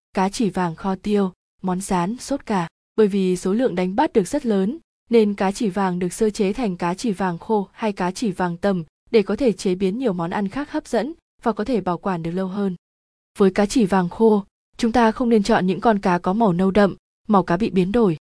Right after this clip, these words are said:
bởi cá chỉ vàng ngon là những mẻ cá có màu vàng tươi sáng, mặt lưng cá có lớp phấn trắng bắt mắt,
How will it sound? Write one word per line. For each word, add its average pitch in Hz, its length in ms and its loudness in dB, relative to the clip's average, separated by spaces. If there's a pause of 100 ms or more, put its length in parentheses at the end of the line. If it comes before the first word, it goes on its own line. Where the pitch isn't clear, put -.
(120)
bởi 214 140 6
cá 185 220 2
chỉ 196 220 0
vàng 175 300 -2
ngon 202 260 0
là 185 100 2
những 185 240 -2
mẻ 233 160 2
cá 175 260 -2
có 196 140 -4
màu 226 180 0
vàng 175 280 -2
tươi 202 180 2
sáng, 196 440 -2 (300)
mặt 214 160 0
lưng 226 260 2
cá 185 160 0
có 202 140 -4
lớp 262 120 0
phấn 190 260 -2
trắng 185 280 -4
bắt 277 180 -4
mắt, 277 200 -2